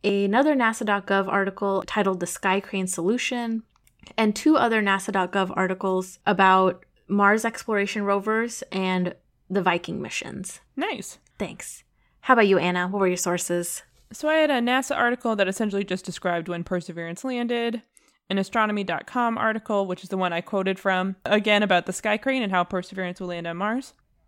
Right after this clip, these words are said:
Speaker 2: I have another article from the Planetary Society just with images of Curiosity and the Sky Crane maneuver, another nasa website <laughs> all about the Sky Crane, and more images of Perseverance in the descent stage.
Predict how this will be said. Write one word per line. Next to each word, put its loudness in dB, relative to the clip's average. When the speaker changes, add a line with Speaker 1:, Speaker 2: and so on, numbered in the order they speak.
Speaker 2:
I 6
have 6
another 2
article 2
from -4
the -2
Planetary -2
Society -2
just -4
with -6
images -2
of -6
Curiosity -2
and -6
the -8
Sky -4
Crane -4
maneuver, -2
another 0
nasa 0
website -2
<laughs> -2
all 4
about 2
the -4
Sky -2
Crane, -4
and -4
more 2
images 0
of -10
Perseverance -6
in -6
the -8
descent -4
stage. -6